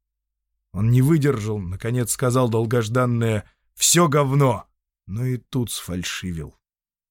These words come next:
И убежал варить чай, и пропал, казалось, навсегда. Лёва равнодушно обвёл глазами всегда милый его сердцу кабинет.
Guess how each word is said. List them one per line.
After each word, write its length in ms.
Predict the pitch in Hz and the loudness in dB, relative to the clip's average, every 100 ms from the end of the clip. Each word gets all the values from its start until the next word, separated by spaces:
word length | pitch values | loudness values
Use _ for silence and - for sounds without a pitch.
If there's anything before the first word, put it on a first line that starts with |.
| _ _ - | _ _ -10
И 120 | 104 | -4
убежал 580 | 120 117 120 123 143 117 | -2 0 0 2 0 0
варить 400 | 107 113 104 - | -2 -4 -6 -8
чай, 420 | - 101 90 82 - - - | -6 -4 -6 -8 -12 -20 -10
и 100 | 107 | -8
пропал, 540 | 101 107 104 - 139 120 | -4 -2 -2 -2 -4 -4
казалось, 680 | - 87 87 95 104 - 92 | -8 -10 -8 -8 -6 -8 -6
навсегда. 720 | 90 - - 82 76 76 - _ _ _ _ _ _ _ _ _ _ _ - | -8 -8 -8 -8 -10 -12 -16 _ _ _ _ _ _ _ _ _ _ _ -8
Лёва 340 | 104 143 131 | 0 2 2
равнодушно 720 | 131 117 127 120 131 - 127 | 2 2 2 2 0 0 0
обвёл 400 | 123 113 127 123 | 0 0 0 0
глазами 580 | 117 123 113 123 127 120 | 2 0 0 0 0 -2
всегда 420 | 104 - 107 113 | -6 -6 -4 -2
милый 360 | 113 120 117 113 | 0 0 0 0
его 240 | 104 107 | 0 -2
сердцу 480 | 104 - 113 - 104 | -4 -2 -4 -4 -10
кабинет. 720 | - 92 95 107 139 - - | -8 -6 -4 0 -2 -4 -18